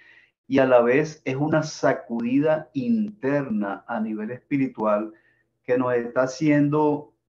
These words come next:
<clears throat> ver los valores morales,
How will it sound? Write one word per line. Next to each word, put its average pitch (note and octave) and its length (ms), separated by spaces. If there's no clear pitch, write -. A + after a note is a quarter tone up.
<clears throat> A#2 880
ver D3 540
los C#3 340
valores C#3 640
morales, C3+ 920